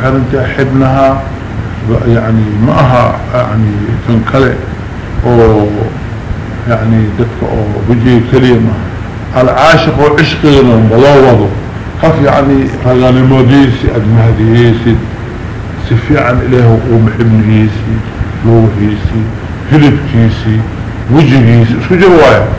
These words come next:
Xasaanku waa soo noqon. Saa loo, qorax kuwaasaa loo wadaa.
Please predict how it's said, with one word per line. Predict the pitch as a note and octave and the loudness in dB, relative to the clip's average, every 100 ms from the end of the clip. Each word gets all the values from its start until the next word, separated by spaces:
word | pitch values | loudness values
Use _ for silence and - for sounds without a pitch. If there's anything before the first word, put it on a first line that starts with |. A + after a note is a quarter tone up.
| - - | -6 -4
Xasaanku | A2+ D3+ C#3+ - | -2 2 2 2
waa | C3+ C3 | 2 0
soo | D3+ D3 | -2 -2
noqon. | B2+ G#2 - - - - - - | -2 -2 -6 -10 -10 -10 -10 -2
Saa | A2 | 0
loo, | A2 G2+ - A#2 A#2+ A#2+ - | 0 0 -2 0 0 0 0
qorax | D3 D3+ A2+ | 2 2 2
kuwaasaa | C3 D3+ D3+ D3+ C#3+ | 4 4 4 4 4
loo | C3+ | 4
wadaa. | C3 B2+ A#2+ | 4 4 4